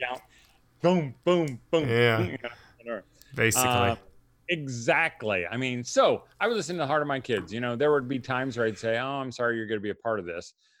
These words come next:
Speaker 1: Um, and we kind of face that even now, 'cause our kids will say, "Oh, do I have to? Because I'm getting older, you know, and I don't have as many friends, or my friends are dropping out," you know? And that's kind of a hard thing. As they get older, I understand that.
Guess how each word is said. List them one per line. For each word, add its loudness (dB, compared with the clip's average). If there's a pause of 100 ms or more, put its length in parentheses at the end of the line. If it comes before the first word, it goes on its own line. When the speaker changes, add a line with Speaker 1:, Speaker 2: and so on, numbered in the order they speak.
(160)
Speaker 1:
Um, -2
and 0
we 0
kind -2
of -2
face -2
that -2
even -6
now, -6
'cause -4
our 0
kids -14
will -18
say, -8
"Oh, -6 (320)
do 4
I 6
have 0
to? -2
Because -2
I'm 0
getting 0
older, 2 (280)
you -4
know, 0
and -2
I 2
don't 4
have 2
as -6
many -4
friends, 0
or -2
my -2
friends -2
are -4
dropping 0
out," -4
you -8
know? -4 (440)
And -4
that's -4
kind -4
of -4
a -6
hard 2
thing. 0
As -4
they -4
get 0
older, 2
I 2
understand -4
that. -6